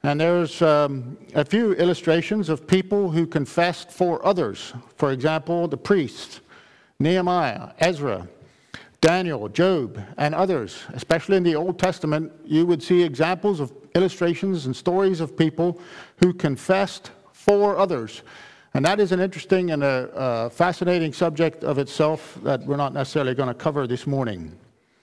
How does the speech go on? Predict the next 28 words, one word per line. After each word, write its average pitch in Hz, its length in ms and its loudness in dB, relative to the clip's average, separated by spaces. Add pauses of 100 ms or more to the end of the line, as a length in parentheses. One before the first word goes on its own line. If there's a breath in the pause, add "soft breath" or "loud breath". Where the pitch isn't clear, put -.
(560 soft breath)
There 165 160 4
are 196 220 2
also 160 600 0
various 160 440 0
illustrations 151 680 -2
and 127 120 -2
stories 175 460 -2
throughout 156 320 0
the 156 60 -6
Bible 151 380 -2
in 147 60 -2
the 135 100 0
Old 170 220 0
and 151 140 -4
New 175 140 0
Testament 156 560 -2
of 135 180 -2 (680 soft breath)
individuals 190 680 2
who 160 240 2
confessed 143 800 -2 (840 soft breath)
their 185 240 4
shortcomings, 113 720 -4
their 185 280 2
sins. 123 540 -4 (1300)
The 160 80 4
prodigal 170 440 2
son, 147 400 -2 (680 soft breath)
David, 139 460 2